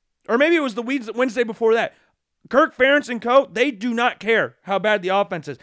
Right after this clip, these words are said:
If anything, they're finding joy in the fact of how bad the offense is. Like, that was a common occurrence. Every time you listen to the press conferences, they were never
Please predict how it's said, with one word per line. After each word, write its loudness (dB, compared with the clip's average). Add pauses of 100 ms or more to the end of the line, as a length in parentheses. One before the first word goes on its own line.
(160)
If -4
anything, -2
they're 4
finding -2
joy 0 (200)
in -6
the -2
fact -2
of -10
how 0
bad 0
the -4
offense -4
is. -14 (1000)
Like, 0
that 4
was -2
a -4
common 0
occurrence. -4
Every 0
time -6
you -4
listen -6
to -4
the -10
press 0
conferences, -4 (400)
they -2
were -2
never -2